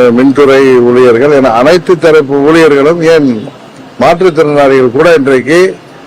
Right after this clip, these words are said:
தேர்தல் வா-, சொன்ன தேர்தல் நேரத்துல நீங்க வாக்குறுதியாக சொன்னதை நிறைவேற்றுங்கள் என்று போராடி சாலைக்கு வராதவர்களே இல்லை என்கிற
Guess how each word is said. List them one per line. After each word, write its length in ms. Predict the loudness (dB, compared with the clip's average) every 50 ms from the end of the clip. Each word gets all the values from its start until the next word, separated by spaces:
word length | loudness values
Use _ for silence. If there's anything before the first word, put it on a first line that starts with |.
| -20 -16 -8 -2
தேர்தல் 440 | 0 2 2 2 2 2 2 2 2 2
வா-, 260 | 2 2 2 2 0 0 0
சொன்ன 220 | 0 0 0 0 0 2
தேர்தல் 360 | 2 2 2 2 2 2 2 2
நேரத்துல 380 | 2 2 0 0 0 0 0 2 0
நீங்க 160 | 0 0 2 2
வாக்குறுதியாக 680 | 2 0 0 0 -2 -2 0 0 0 0 2 2 0 0 0
சொன்னதை 280 | -2 0 0 2 2 2 2
நிறைவேற்றுங்கள் 600 | 2 2 2 2 0 0 -2 -2 -2 0 0 0 0 0
என்று 240 | 0 0 0 2 2 2 2 0 -2 -4 -14 -20 -20 -20 -20 -20 -20 -20 -10 -4
போராடி 500 | 0 0 2 2 2 2 2 2 2 2 2 2 0 -2 -6 -10 -8 -6
சாலைக்கு 440 | -2 0 0 0 0 0 0 0 2 2
வராதவர்களே 600 | 2 2 0 0 2 2 0 0 0 0 0 0 0 0
இல்லை 140 | 0 0 0 0
என்கிற 260 | 0 -2 -2 0 0